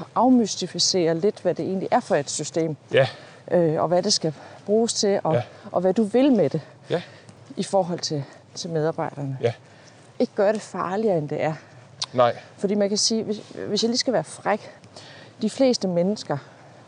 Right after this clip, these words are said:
Speaker 1: kan betjene en fjernbetjening
Speaker 2: Ja.
Speaker 1: og tænde for fjernsyn og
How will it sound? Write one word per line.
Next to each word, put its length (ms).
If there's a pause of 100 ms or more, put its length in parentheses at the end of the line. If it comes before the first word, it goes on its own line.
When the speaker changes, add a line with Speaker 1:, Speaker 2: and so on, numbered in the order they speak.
(540)
Speaker 1:
kan 120
betjene 460
en 80
fjernbetjening 760 (180)
Speaker 2:
Ja. 120 (220)
Speaker 1:
og 160
tænde 240
for 120
fjernsyn 500
og 100